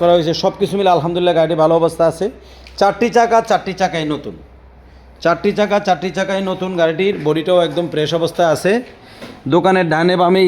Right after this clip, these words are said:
স্পেস কম, তাই ভালোভাবে দেখানো যাচ্ছে না। তারপর আমি যথে-, যথেষ্ট চেষ্টা করছি গাড়িটা দেখানোর জন্য। এই যে দেখেন, এই গাড়িটির কাগজপত্র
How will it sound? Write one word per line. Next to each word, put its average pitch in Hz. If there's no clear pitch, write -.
স্পেস 185
কম, 190
তাই 165
ভালোভাবে 160
দেখানো 175
যাচ্ছে 165
না। 180
তারপর 151
আমি 180
যথে-, 139
যথেষ্ট 131
চেষ্টা 165
করছি 147
গাড়িটা 156
দেখানোর 156
জন্য। 170
এই 151
যে 156
দেখেন, 151
এই 156
গাড়িটির 170
কাগজপত্র 170